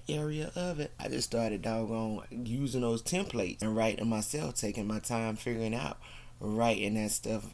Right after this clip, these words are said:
out myself. Because if you waiting on people to give you the information, that's something that's just far in between. You know what I'm saying? However, <laughs> if there is some grant writers and business, uh, plan writers, shoot,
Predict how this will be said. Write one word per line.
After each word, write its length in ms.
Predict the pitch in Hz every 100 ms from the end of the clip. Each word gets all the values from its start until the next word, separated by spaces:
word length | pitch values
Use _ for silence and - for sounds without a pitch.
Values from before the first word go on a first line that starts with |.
| -
out 300 | 117 107 -
myself. 1000 | 110 104 104 - 117 151 127 107 - - - - - - 113
Because 460 | 110 123 117 107
if 120 | 110
you 160 | 110 139
waiting 260 | 135 110 110
on 100 | 98
people 320 | - 139 123
to 60 | 110
give 240 | 113 110
you 80 | 110
the 80 | 98
information, 760 | 104 113 110 107 113 110 101
that's 220 | 117 127
something 380 | - 101 92 107
that's 200 | 107 107
just 220 | 104 104
far 300 | - 113 110
in 240 | 104 104 98
between. 520 | 104 - 101 98 95 - - - - -
You 100 | 117
know 120 | 120
what 80 | 113
I'm 100 | 107
saying? 340 | 135 123 117 - - -
However, 580 | 101 95 113 147 95 - - - - -
<laughs> 0 | 170 - - - - - - -
if 140 | 117 117
there 140 | 120 -
is 300 | 139 143 -
some 160 | 120
grant 320 | 120 139 113
writers 340 | 131 131 127 113
and 160 | 120
business, 500 | 110 143 131 127 117 -
uh, 280 | 131 123 117
plan 420 | - 147 131 127
writers, 440 | 147 160 131 127 - - - -
shoot, 560 | - - - 117 107